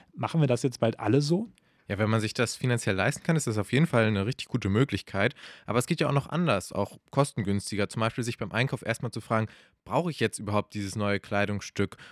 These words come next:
Speaker 2: Oder an anderer Stelle vielleicht die neue Bohrmaschine? Oder kann ich mir die dann auch einfach leihen, wenn ich die eh nur einmal im Jahr brauche? Ähm, also die Gesellschaft kann da auf jeden Fall was für tun, weniger Rohstoffe zu nutzen.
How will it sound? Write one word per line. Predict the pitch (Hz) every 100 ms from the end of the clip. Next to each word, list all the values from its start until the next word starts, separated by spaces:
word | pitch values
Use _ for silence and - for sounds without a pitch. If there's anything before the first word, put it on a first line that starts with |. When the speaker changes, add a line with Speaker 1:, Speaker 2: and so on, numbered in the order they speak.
| -
Speaker 2:
Oder | - 110 107
an | - 95
anderer | 113 113
Stelle | - 110 110
vielleicht | - 104 101 -
die | 104
neue | 101 107 107
Bohrmaschine? | 107 120 123 95 - 101 107
Oder | 101 143
kann | - 131
ich |
mir | 135
die | 113
dann | 113 110
auch | 101
einfach | 110 101 98
leihen, | 90 104
wenn | 104
ich | 95
die | - -
eh |
nur | 113 82
einmal | 90 90
im | 85
Jahr | 85
brauche? | 82 - 85 87 113 - - - -
Ähm, | 113
also | 110 117
die |
Gesellschaft | 117 120 139 147 -
kann | 143
da | 131
auf | 117
jeden | 123 151
Fall | 151 123
was | 117
für | - 101
tun, | - 147 151 - - -
weniger | 120 127 117
Rohstoffe | 98 117 - 120 - 110 104
zu | - 101 101
nutzen. | 95 - -